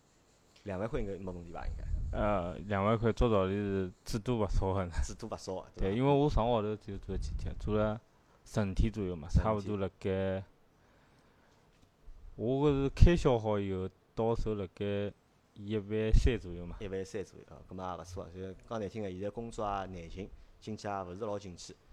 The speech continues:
Speaker 2: 对。
Speaker 1: 对伐？侬要寻一份就讲自家欢喜个，然后又是比较自由个，而且收入有保证个生活，搿么也蛮难个，我觉着。搿么侬也算寻着了一份，
Speaker 2: 对。
Speaker 1: 就讲找到了一份自家就讲各方面侪满意个，收入侬能，侬满意个，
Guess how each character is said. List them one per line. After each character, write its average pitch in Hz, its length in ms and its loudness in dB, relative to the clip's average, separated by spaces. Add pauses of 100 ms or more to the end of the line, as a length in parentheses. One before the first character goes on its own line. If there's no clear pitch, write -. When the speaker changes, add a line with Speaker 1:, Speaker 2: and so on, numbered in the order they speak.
Speaker 2:
对。 95 120 -10
Speaker 1:
对 92 40 -8
伐？ 95 80 -6
侬 98 160 -6
要 110 60 0
寻 104 200 -6
一 110 80 -2
份 104 260 -4
就 95 120 -10
讲 95 120 -6
自 95 140 -12
家 101 160 -6
欢 143 180 0
喜 - 220 -10
个， 82 100 -12 (440)
然 95 180 -4
后 104 100 0
又 113 240 -4
是 101 160 -10
比 107 140 -16
较 113 160 -6
自 85 300 -14
由 85 160 -10
个， 123 160 -4 (720)
而 95 80 -10
且 101 100 -8
收 123 200 -4
入 117 100 -2
有 104 160 -6
保 107 200 -4
证 135 160 -8
个 139 80 -4
生 101 140 -6
活， 95 160 -6 (560)
搿 92 40 -12
么 92 60 -10 (100)
也 151 220 -8
蛮 117 80 -8
难 80 140 -10
个， 78 80 -12
我 82 160 -12
觉 - 60 -18
着。 - 80 -20 (240)
搿 92 60 -14
么 90 80 -8
侬 92 200 -6
也 113 140 -4
算 110 160 -4
寻 - 180 0
着 - 120 2
了 - 120 2
一 107 40 -4
份， 104 180 -4
Speaker 2:
对。 95 140 -6
Speaker 1:
就 95 80 -6
讲 98 200 -6 (160)
找 90 160 -10
到 107 120 -6
了 104 100 -4
一 95 60 -6
份 98 240 -10 (360)
自 - 220 -14
家 104 240 -6
就 95 80 -10
讲 95 100 -8
各 101 140 -8
方 127 160 -2
面 120 100 -6
侪 98 200 -6
满 101 120 -8
意 85 80 -12
个， 92 120 -8
收 113 160 -6
入 110 140 -2
侬 90 140 -8
能， 92 220 -10 (280)
侬 92 180 -8
满 87 120 -8
意 85 120 -12
个， 95 100 -6